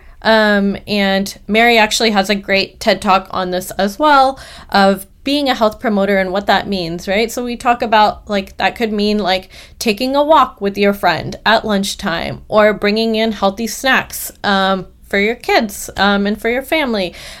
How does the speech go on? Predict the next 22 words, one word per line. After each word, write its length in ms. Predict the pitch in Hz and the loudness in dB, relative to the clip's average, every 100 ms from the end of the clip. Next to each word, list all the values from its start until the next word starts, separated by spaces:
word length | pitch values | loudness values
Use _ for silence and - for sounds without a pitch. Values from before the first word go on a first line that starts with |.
| - | -2
um, 580 | 202 202 190 190 196 196 - | 0 2 2 0 -4 -8 -16
starting 500 | - - 196 220 226 | -6 2 4 4 2
a 80 | 226 | 2
garden 500 | 277 294 226 196 185 | 4 4 6 2 2
with 220 | 185 190 | -2 -2
your 160 | 208 | -2
neighbors. 640 | 226 247 220 185 - 214 - | 2 2 2 0 -2 -6 -2
There's 280 | 226 226 | 0 2
a 60 | 226 | 2
lot 400 | 233 247 269 285 | -2 2 4 4
of 140 | 294 | 2
things 320 | 285 233 233 220 | -2 -2 -2 2
that 180 | 196 | 0
we 80 | - | 0
can 260 | 202 220 208 | -4 -2 -2
do, 440 | 196 190 254 311 | -2 0 0 0
like, 400 | - 196 185 - - | -2 -4 -4 -6 -12
just 260 | - 262 - | -4 -4 -2
in 140 | 247 | -2
the, 260 | 233 220 - - | 0 0 -4 -4
our 260 | 202 190 - | 0 2 2
own 480 | 208 214 208 208 | 2 2 0 -4